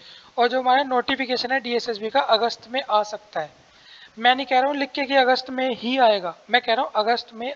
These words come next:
आ सकता है। तो अगस्त तक अगर हम थोड़ा सा अपना ये subject cover कर ले जनरल paper, तो हमें बहुत ज़्यादा, अ,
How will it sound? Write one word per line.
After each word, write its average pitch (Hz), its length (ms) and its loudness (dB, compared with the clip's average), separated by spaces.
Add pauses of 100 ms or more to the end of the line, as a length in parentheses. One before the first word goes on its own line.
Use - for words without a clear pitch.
आ 214 160 4
सकता 202 460 -8
है। 175 240 -10 (680)
तो 269 220 -6 (120)
अगस्त 247 440 -2
तक 254 200 -4
अगर 240 340 -4
हम 262 200 -8
थोड़ा 240 200 -4
सा 254 100 -6
अपना 247 220 -6
ये 247 160 -6
subject 233 360 -10
cover 220 260 0
कर 226 200 0
ले 220 140 -2
जनरल 208 380 -4
paper, 220 360 -2 (460)
तो 269 80 2
हमें 269 180 -2
बहुत 226 180 0
ज़्यादा, 233 420 2 (220)
अ, 196 260 -10